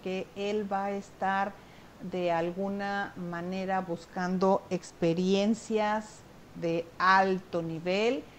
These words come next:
y estas pueden ser a través del sexo, a través de las drogas, a través de las gangas, a través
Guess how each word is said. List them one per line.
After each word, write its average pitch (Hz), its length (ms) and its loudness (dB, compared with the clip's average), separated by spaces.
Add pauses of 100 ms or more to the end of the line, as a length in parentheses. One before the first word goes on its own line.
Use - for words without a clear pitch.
(180)
y 190 180 0
estas 190 300 -4
pueden 180 360 0
ser 185 200 -2
a 180 140 0
través 165 400 0
del 160 160 -4
sexo, 220 720 0
a 180 120 -4
través 170 440 -2
de 170 80 -2
las 160 300 -4
drogas, 208 640 4
a 170 80 -6
través 165 540 -2
de 165 100 -2
las 156 320 -4
gangas, 208 720 0
a 180 80 -8
través 175 500 -2